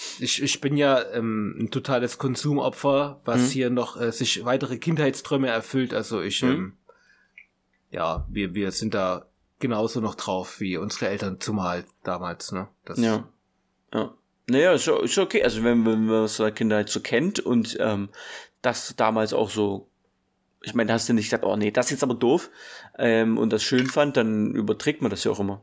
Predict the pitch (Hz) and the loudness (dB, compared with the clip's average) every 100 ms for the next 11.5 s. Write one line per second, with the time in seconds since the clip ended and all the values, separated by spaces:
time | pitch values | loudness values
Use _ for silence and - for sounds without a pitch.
0 | - 104 98 104 107 104 104 98 98 95 | -10 -8 -6 -4 -2 -2 -2 -4 -4 -4
1 | 131 147 147 - - - - - 131 117 | 0 0 0 -4 -8 -16 -16 -6 -4 -2
2 | 104 98 - - - - - - - 208 | -4 -10 -14 -14 -16 -16 -20 -8 -4 0
3 | 156 151 156 151 143 139 131 147 170 151 | 2 4 4 4 2 2 2 2 2 4
4 | 113 104 - 117 113 - 170 175 - - | 0 0 2 4 4 0 0 -2 -8 -16
5 | _ - 110 110 104 - 104 120 - 113 | _ -2 0 2 0 2 2 2 2 0
6 | 107 110 107 - - - - - - - | 2 2 2 0 0 0 0 -2 -6 -6
7 | 110 113 - - - - 117 - - 101 | -6 -4 -4 -4 -6 -8 -10 -8 -6 -6
8 | - 104 101 98 - _ _ _ _ _ | -2 0 0 -2 -4 _ _ _ _ _
9 | _ - - - - 104 107 104 104 120 | _ -14 -10 -8 -8 -6 -4 -4 -2 -2
10 | 131 120 - 113 107 - 107 107 - _ | -2 -4 -4 -4 -4 0 0 0 -6 _
11 | _ - - - 123 | _ -10 -2 4 4